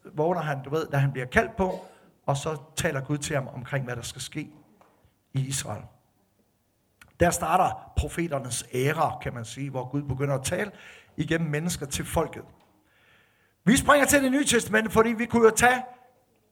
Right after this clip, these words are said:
et par hundrede sådan nogle eksempler, bare igennem Det Gamle Testamente. Nu går vi til Det Nye Testamente. Og Nye Testamente starter på lignende måde.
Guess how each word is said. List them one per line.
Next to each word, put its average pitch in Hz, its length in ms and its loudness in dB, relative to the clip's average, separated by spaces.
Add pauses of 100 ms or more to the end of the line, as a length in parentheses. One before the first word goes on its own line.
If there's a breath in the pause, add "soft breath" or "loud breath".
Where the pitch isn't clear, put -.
(340)
et 190 160 4
par 208 140 6
hundrede 240 400 2
sådan 196 200 -2
nogle 160 120 -2
eksempler, 143 400 -6 (420 soft breath)
bare 190 140 8
igennem 190 240 0
Det 170 80 -4
Gamle 196 240 -2
Testamente. 123 520 -10 (600 soft breath)
Nu 180 80 4
går 254 160 10
vi 247 60 6
til 277 160 4
Det 254 100 4
Nye 294 140 4
Testamente. 147 580 -4 (840 soft breath)
Og 208 120 10
Nye 294 140 2
Testamente 240 480 4
starter 202 760 2 (160)
på 226 80 12
lignende 254 340 2
måde. 120 280 -4